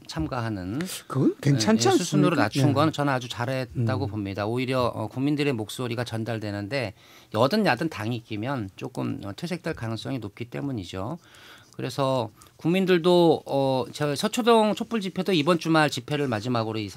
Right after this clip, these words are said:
Speaker 1: 더 이상 집회를 열지
Speaker 2: 음.
Speaker 1: 않겠다고, 어, 결론을 냈다고 합니다.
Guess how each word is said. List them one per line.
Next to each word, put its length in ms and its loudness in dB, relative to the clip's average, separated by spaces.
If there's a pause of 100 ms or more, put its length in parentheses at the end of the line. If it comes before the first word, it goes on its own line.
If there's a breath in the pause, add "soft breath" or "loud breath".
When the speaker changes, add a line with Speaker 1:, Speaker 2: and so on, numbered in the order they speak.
Speaker 1:
더 120 -6
이상 240 -6
집회를 320 -2
열지 160 -2
Speaker 2:
음. 60 -6
Speaker 1:
않겠다고, 800 -8 (180)
어, 300 -10 (140)
결론을 380 -6
냈다고 340 -10
합니다. 400 -6